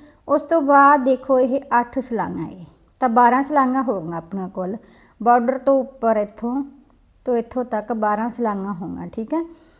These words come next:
ਜਿਹੜੀਆਂ ਤੁਸੀਂ ਇਹ ਸਲਾਈਆਂ ਰੱਖਣੀਆਂ, ਤੁਸੀਂ ਆਪਣੀ ਮਰਜ਼ੀ ਨਾਲ ਰੱਖ ਸਕਦੇ ਹੋ। ਚਾਰ ਸਲਾਈਆਂ ਵੀ ਬਣਾ ਸਕਦੇ ਹੋ, ਅੱਠ ਵੀ ਬਣਾ ਸਕਦੇ ਹੋ, ਦਸ ਵੀ ਬਣਾ ਸਕਦੇ ਹੋ, ਠੀਕ ਹੈ। ਤਾਂ ਜਿਹੜਾ ਆਪਣਾ ਇਹ ਡਿਜ਼ਾਈਨ ਆ,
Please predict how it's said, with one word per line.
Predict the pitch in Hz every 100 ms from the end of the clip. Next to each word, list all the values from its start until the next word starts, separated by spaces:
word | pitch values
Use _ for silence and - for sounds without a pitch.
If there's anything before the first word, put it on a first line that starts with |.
| _ _ _ 226
ਜਿਹੜੀਆਂ | 247 285 339
ਤੁਸੀਂ | 320 294 285 285
ਇਹ |
ਸਲਾਈਆਂ | 294 285 247 254 254
ਰੱਖਣੀਆਂ, | 247 240 262 330
ਤੁਸੀਂ | 320 302
ਆਪਣੀ | 277 262
ਮਰਜ਼ੀ | 247 220 185 226
ਨਾਲ | 220 214
ਰੱਖ | 208 180 -
ਸਕਦੇ | - 220 214 233
ਹੋ। | 294
ਚਾਰ | 285 214 180
ਸਲਾਈਆਂ | - 214 202 220
ਵੀ | 247
ਬਣਾ | 233 247 247
ਸਕਦੇ | 247 240 233
ਹੋ, | 226 185
ਅੱਠ | - 202
ਵੀ | 220
ਬਣਾ | 208 202 185
ਸਕਦੇ | - 175 185 214
ਹੋ, | 277 302 - - _ _ _ _
ਦਸ | 226 254 269 262
ਵੀ | 269
ਬਣਾ | 220 196 165
ਸਕਦੇ | - 165 160 170
ਹੋ, | 202 - _ _ _
ਠੀਕ | 262 269
ਹੈ। | 370 370 _ _ _ _ _ _
ਤਾਂ | 254 240 240 - -
ਜਿਹੜਾ | 214 240 269
ਆਪਣਾ | 277 277 254
ਇਹ | 262 294
ਡਿਜ਼ਾਈਨ | 262 240 226 220
ਆ, | 262